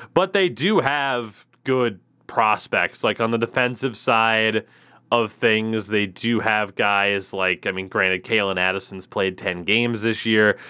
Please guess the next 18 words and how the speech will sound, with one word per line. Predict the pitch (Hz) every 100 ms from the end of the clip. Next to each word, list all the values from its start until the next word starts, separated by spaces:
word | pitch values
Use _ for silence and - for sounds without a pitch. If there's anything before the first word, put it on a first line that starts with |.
| - - -
but | 98 85
he's | 131 151 127
there. | 113 123 120 113 107 - - - -
Uh, | 87 85 -
you | 107
also | 107 104 - 98
have | 104 98 95 -
Carson | 113 - 101
Lambos, | 107 120 120 120 117
who | 127
they | 117
drafted, | 123 113 110 117
I |
think, | 107 113
in | 107
the |
first | - 117 110 117
round, | 113 107 107 110